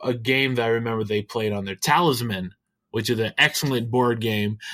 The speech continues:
that already had its own market. And we were hoping that the people, that this would bring people into buying the game, therefore dropping the price. It did not do that. In fact, it g-, went up.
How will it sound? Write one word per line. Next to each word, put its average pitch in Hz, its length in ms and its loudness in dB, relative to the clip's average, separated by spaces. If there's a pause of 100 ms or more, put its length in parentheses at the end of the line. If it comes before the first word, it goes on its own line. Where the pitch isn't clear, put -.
(120)
that 117 160 -2
already 135 320 4
had 123 240 2
its 110 120 -4
own 123 240 0
market. 117 580 0 (540)
And 117 720 0
we 123 120 4
were 120 140 4
hoping 131 420 2
that 123 260 -2
the 117 80 0
people, 131 640 2
that 117 280 -2
this 127 260 0
would 131 200 0
bring 131 260 4
people 123 540 2
into 117 220 -4
buying 123 340 0
the 127 100 -2
game, 120 240 0
therefore 117 360 0
dropping 113 400 -2
the 95 100 -8
price. 170 420 2 (300)
It 120 100 0
did 120 120 4
not 123 220 0
do 131 180 4
that. 131 280 2
In 107 80 -12
fact, 110 340 -4
it 98 140 -10
g-, 92 180 -8
went 107 280 -4
up. 143 260 0